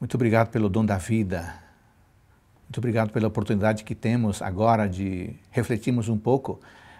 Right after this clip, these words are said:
sobre fé, esta atitude tão importante para enfrentar momentos de desafio e para fortalecer a nossa esperança.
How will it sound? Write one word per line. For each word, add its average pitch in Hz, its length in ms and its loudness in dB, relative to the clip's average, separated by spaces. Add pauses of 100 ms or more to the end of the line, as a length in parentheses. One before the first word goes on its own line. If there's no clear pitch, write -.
(220)
sobre 107 340 -2
fé, 110 600 -2 (1040)
esta 120 240 -2
atitude 110 380 0
tão 135 180 0
importante 113 680 -2
para 113 160 -2
enfrentar 107 440 -2
momentos 104 440 0
de 107 100 -2
desafio 104 580 -2
e 107 40 0
para 107 240 -2
fortalecer 104 600 -2
a 104 60 -2
nossa 101 220 -4
esperança. 85 580 -10